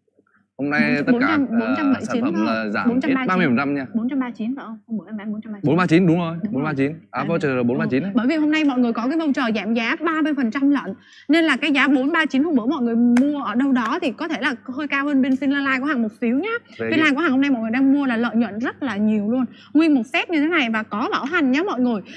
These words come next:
Speaker 2: Giá của nó đang rơi vào đó là ba trăm bảy mươi chín ngàn sau áp voucher. Sau khi áp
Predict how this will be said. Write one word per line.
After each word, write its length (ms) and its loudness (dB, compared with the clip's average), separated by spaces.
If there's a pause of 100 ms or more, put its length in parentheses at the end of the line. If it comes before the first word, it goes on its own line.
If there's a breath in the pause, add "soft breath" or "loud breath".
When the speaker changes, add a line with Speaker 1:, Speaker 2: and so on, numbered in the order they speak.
(100)
Speaker 2:
Giá 300 4
của 80 -4
nó 180 0
đang 220 2
rơi 200 -2
vào 200 0
đó 120 -2
là 220 0 (460 loud breath)
ba 320 2
trăm 240 2
bảy 140 2
mươi 140 2
chín 200 0
ngàn 240 -2 (180)
sau 200 -2
áp 220 -4
voucher. 280 -2 (340 soft breath)
Sau 220 0
khi 100 0
áp 100 4